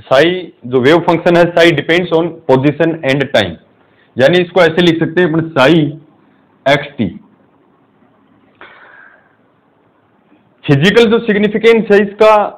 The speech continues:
यानी भौतिक सार्थकता क्या है, तो dear students, मैं आपको बता दूं कि श्रोडिंगर ने जो wave function psi जो represent किया है wave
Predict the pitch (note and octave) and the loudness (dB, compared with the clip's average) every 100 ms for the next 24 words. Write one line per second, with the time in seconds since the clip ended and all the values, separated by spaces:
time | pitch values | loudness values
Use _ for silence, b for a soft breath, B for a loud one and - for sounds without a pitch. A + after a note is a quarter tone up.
0 | _ _ - D#3 G3 A#2+ B2 - G#3 G#3 | _ _ -2 2 4 4 2 0 -2 2
1 | F3+ - F3+ F#3 F3 D#3+ A#2 G2 - _ | 0 -2 -8 -8 -2 -2 -2 -6 -18 _
2 | _ - C3 D#3+ G3 G3 F3+ G3+ G#3 G3 | _ -6 0 2 2 0 -4 -4 0 2
3 | - F#3 F3+ E3+ E3+ G3+ G3 F#3+ E3 D#3+ | 2 0 -4 -2 -2 -4 -6 -4 2 4
4 | F#3+ G#3+ G#3 G3 - _ b b b b | 4 4 2 2 -4 _ b b b b
5 | b b G2+ C3+ F#3 G3 E3 F#3 G3+ F#3+ | b b -2 2 4 2 2 2 0 -2
6 | F3 F#3+ F#3+ F3 - - - D3 E3+ F3 | -4 -4 -4 -6 -12 -20 -2 2 2 2
7 | F3 D#3+ D#3+ F3+ F3 - D#3+ D3 D3 B2+ | -2 -2 0 0 -2 0 2 2 2 2
8 | D#3 | 2